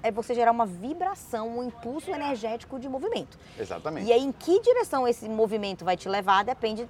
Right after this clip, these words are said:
Speaker 1: se é um, um impulso de energia positiva ou é um impulso de energia negativa. Isso vai determinar a tua ação e, literalmente, o resultado, porque não dá pra desconectar as coisas. É uma cadeia que tá travadinha ali,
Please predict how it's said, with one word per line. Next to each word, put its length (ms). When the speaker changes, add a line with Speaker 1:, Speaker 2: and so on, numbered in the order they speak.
Speaker 1:
se 260
é 160
um, 200
um 280
impulso 460
de 100
energia 360
positiva 600
ou 140
é 80
um 80
impulso 300
de 60
energia 240
negativa. 440
Isso 220
vai 80
determinar 420
a 40
tua 140
ação 280
e, 60
literalmente, 540
o 20
resultado, 380
porque 280
não 120
dá 140
pra 240
desconectar 600
as 80
coisas. 240
É 80
uma 160
cadeia 500
que 260
tá 240
travadinha 540
ali, 200